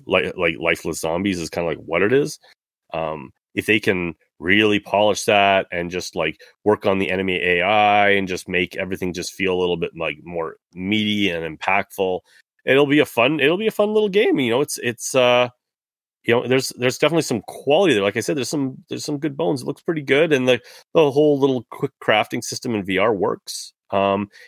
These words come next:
it feels very Walking Dead, Saints and Sinner-ish, but without kind of the, the physics and the weight behind it that that game had. Um, and, like, the f-, and the combat just doesn't feel there yet.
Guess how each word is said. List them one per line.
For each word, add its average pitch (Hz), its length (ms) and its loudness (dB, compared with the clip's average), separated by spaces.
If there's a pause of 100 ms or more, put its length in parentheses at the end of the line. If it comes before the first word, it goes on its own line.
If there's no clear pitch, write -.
it 120 180 0
feels 120 480 2
very 107 720 2
Walking 95 380 -4
Dead, 98 180 0
Saints 95 300 -2
and 87 120 -4
Sinner-ish, - 1120 -2 (640)
but 101 100 4
without 95 440 2
kind 98 160 0
of 92 100 0
the, 92 140 0
the 85 160 -2
physics 101 500 -2
and 90 100 0
the 80 80 2
weight 80 360 -2
behind 82 360 -2
it 80 120 -10
that 78 140 -12
that 85 220 0
game 90 240 -2
had. 92 340 0 (420)
Um, 82 680 0 (220)
and, 85 480 0
like, 85 260 -2
the - 80 -6
f-, - 160 -12 (120)
and 90 180 -4
the 80 60 -2
combat 85 420 0
just 85 160 -4
doesn't 80 240 -6
feel 85 240 0
there 80 180 2
yet. 78 220 0